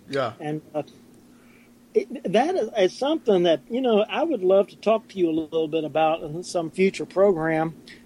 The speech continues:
Speaker 2: because I think that's something that, uh, is, is, is, um,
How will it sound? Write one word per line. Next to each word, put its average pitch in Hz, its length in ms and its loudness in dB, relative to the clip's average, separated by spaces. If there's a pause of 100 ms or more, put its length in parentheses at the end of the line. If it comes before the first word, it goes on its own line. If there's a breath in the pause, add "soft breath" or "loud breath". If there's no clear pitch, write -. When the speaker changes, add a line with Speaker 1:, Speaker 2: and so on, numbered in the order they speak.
Speaker 2:
because 170 340 2
I 175 120 0
think 190 260 0
that's 170 200 2
something 165 440 -2
that, 156 220 -6
uh, 147 220 -4 (580)
is, 208 540 6 (640)
is, 175 300 2
is, 202 300 2
um, 160 420 2